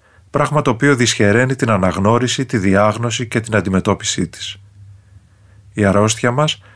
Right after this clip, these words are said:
μας απομόνωνε από τους άλλους, εκτός από όταν έπρεπε να γίνουμε, να πιούμε και να βρούμε τρόπους και μεθόδους για να ξανακάνουμε χρήση. Επιθετικοί, μνησίκακοι, εγωκεντρικοί και παρτάκηδες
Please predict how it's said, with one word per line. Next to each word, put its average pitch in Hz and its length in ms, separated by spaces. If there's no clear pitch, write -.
μας - 180
απομόνωνε 117 580
από 90 180
τους - 200
άλλους, 107 440
εκτός 127 340
από 160 160
όταν 139 180
έπρεπε 143 360
να 107 120
γίνουμε, 123 600
να - 140
πιούμε 127 520
και - 100
να 110 120
βρούμε 120 240
τρόπους 117 340
και 127 100
μεθόδους 104 460
για 107 100
να 104 80
ξανακάνουμε 98 580
χρήση. - 520
Επιθετικοί, 131 880
μνησίκακοι, 117 880
εγωκεντρικοί 104 840
και - 120
παρτάκηδες 110 880